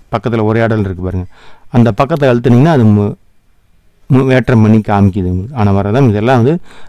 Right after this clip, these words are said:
தடிமனா போட்டுருச்சு. காரணம் வந்து, ஆ, கணினி நிரலே வந்து இதை வந்து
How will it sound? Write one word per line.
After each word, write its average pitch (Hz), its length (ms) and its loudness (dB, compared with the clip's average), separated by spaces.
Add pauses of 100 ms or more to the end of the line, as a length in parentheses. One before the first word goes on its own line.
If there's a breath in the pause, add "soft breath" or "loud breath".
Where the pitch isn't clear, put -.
தடிமனா 120 380 4 (100)
போட்டுருச்சு. 107 420 -4
காரணம் 170 480 4
வந்து, 113 440 2 (800 soft breath)
ஆ, 135 40 0 (720)
கணினி 170 600 6
நிரலே 160 320 4
வந்து 117 520 0 (880)
இதை 156 220 4
வந்து 151 240 4